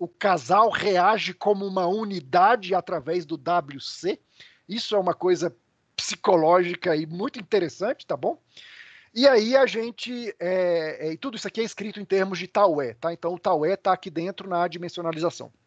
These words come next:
E aí a gente associa cada um desses quadrantezinhos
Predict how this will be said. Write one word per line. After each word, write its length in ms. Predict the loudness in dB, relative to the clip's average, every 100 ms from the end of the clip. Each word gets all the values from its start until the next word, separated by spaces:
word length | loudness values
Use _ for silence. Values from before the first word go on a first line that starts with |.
| _ _ -18 -18 -18 -20 -18 0
E 80 | 6
aí 140 | 8
a 60 | 8
gente 260 | 4 -2 -2
associa 840 | -2 -6 -8 -8 -14 -4 0 0
cada 420 | 0 0 2 0
um 180 | -2 -10
desses 400 | -8 -6 -6 -14
quadrantezinhos 1160 | -6 -4 -4 -6 -10 -14 -16 -14 -14 -14 -16